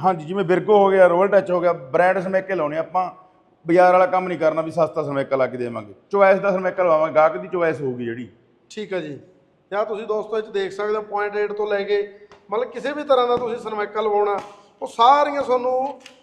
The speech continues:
Speaker 2: ਜਿਹੜੀ ਚੀਜ਼ ਤੇ ਵੀ ਤੁਸੀਂ ਹੱਥ ਰੱਖਤਾ ਵੀ ਸਾਨੂੰ ਆਹ ਚੀਜ਼ ਚਾਹੀਦੀ ਹੈ, ਤਾਂ ਉਹੀ ਚੀਜ਼ ਤੁਹਾਨੂੰ ਮਿਲੂਗੀ। ਤੇ ਜਿਹੜੀ ਬੋਰਡ ਦੀ ਗੱਲ ਕਰੀ ਹੈ, ਬੋਰਡ ਆਪਣਾ ਪੱਚੀ ਸਾਲ ਦਾ ਕਿਸੇ ਵੀ ਤਰ੍ਹਾਂ ਦਾ,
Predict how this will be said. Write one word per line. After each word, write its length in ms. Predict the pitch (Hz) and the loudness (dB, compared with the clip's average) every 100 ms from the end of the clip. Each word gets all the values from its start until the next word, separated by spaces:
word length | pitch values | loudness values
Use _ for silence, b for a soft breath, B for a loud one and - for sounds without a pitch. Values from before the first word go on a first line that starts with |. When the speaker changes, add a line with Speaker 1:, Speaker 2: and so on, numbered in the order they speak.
| _ | _
Speaker 2:
ਜਿਹੜੀ 220 | 214 254 339 | 6 6 4
ਚੀਜ਼ 220 | 302 285 | -4 -6
ਤੇ 80 | 320 | -8
ਵੀ 80 | |
ਤੁਸੀਂ 220 | 320 262 311 | -6 -2 0
ਹੱਥ 180 | 285 | 2
ਰੱਖਤਾ 420 | 262 240 247 240 233 | 4 2 0 -2 -2
ਵੀ 100 | 233 | 0
ਸਾਨੂੰ 300 | 233 240 233 | -2 2 2
ਆਹ 80 | |
ਚੀਜ਼ 200 | 269 262 | 2 -2
ਚਾਹੀਦੀ 320 | - 233 226 240 | -4 -4 -2 -2
ਹੈ, 60 | |
ਤਾਂ 100 | 247 | 0
ਉਹੀ 160 | 247 233 | -2 -4
ਚੀਜ਼ 220 | 240 233 | -8 -8
ਤੁਹਾਨੂੰ 240 | 262 240 | -6 -6
ਮਿਲੂਗੀ। 480 | 214 185 196 226 226 - b b _ | -6 -4 -4 -6 -12 -18 b b _
ਤੇ 80 | 262 | -4
ਜਿਹੜੀ 160 | 262 311 | -4 -4
ਬੋਰਡ 320 | 220 226 247 | 0 4 4
ਦੀ 160 | 269 | 2
ਗੱਲ 200 | 247 254 | -2 -2
ਕਰੀ 280 | 254 254 254 | -2 -6 -2
ਹੈ, 300 | 254 254 - B B _ | -4 -4 -12 B B _
ਬੋਰਡ 240 | 208 240 269 | 0 0 0
ਆਪਣਾ 280 | 269 277 | -2 -4
ਪੱਚੀ 400 | 285 262 - 285 | -4 -6 -10 -8
ਸਾਲ 240 | 262 262 269 | -2 0 0
ਦਾ 80 | 277 | -4
ਕਿਸੇ 340 | 285 262 320 | -8 -6 -6
ਵੀ 120 | 339 | -2
ਤਰ੍ਹਾਂ 280 | 311 269 247 | -2 0 0
ਦਾ, 400 | 185 - - - | -2 -2 -6 -16